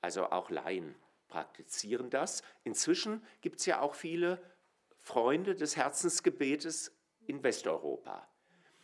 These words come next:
Äh, ich war befreundet mit einem Benediktiner-Abt, Emanuel Jungklausen. Er hat eigentlich das Gebet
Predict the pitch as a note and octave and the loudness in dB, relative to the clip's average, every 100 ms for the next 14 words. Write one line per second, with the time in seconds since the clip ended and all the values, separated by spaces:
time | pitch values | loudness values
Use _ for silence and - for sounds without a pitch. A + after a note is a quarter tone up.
0 | _ _ _ _ _ F2 F2+ F2 E2+ - | _ _ _ _ _ -8 -4 -4 -6 -10
1 | - - - _ _ F2+ F2+ F#2+ - G#2+ | -20 -20 -20 _ _ -4 -2 -2 0 0
2 | C#3+ - B2 - G2 G2+ F#2+ - - F3 | 0 -2 -2 0 2 0 0 -8 -8 0
3 | F#3+ D3 D#3+ - - - _ _ - G#2 | 2 2 0 -2 -10 -12 _ _ -4 0
4 | G2+ G2+ F2+ B2 F#3+ - C3+ D3 C#3+ - | 0 0 0 0 0 2 4 4 2 0
5 | D#3+ F3 D3 - A2 C#3 D#3+ C3+ C3 - | 0 2 0 0 0 0 -4 -4 -4 -4
6 | - - - - A2 - - A#2+ D3 F#3 | -16 -20 -20 -6 -4 -2 -2 4 4 4
7 | - | 0